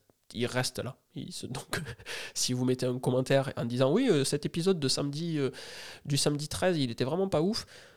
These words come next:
Bon, euh, le commentaire va rester, euh, deux ans, trois ans, cinq ans, la durée du podcast. Donc c'est, c'est, c'est, ça perd un peu de son intérêt.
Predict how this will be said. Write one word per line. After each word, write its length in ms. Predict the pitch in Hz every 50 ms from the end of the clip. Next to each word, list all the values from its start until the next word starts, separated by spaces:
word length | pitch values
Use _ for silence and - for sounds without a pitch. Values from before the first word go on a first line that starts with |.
| - _ -
Bon, 220 | 123 123 113 117 - _ _ - -
euh, 80 | - - - - - _ 240 240 175
le 200 | - - 117 120
commentaire 360 | - 113 101 113 131 165 151
va 140 | 131 120 110
rester, 380 | 95 117 - - 147 147 143 131
euh, 160 | 113 101 104
deux 240 | 117 113 120 117 120
ans, 100 | 135 147
trois 260 | - - 120 101 110
ans, 80 | 123 139
cinq 260 | 139 - 117 117 -
ans, 80 | 131 143
la 160 | 143 117 175
durée 240 | 120 120 120 123 135
du 100 | 131 120
podcast. 400 | - 110 - - - - - -
Donc 160 | - 101 -
c'est, 220 | - 98 - -
c'est, 240 | - - - - - -
c'est, 280 | - - - - - -
ça 200 | - - - -
perd 200 | - 170 156 160
un 60 | 151
peu 300 | 143 139 156 147 143 139
de 240 | 131 123 - - -
son 340 | - - - 139 127 123 123
intérêt. 360 | 127 127 127 127 117 - -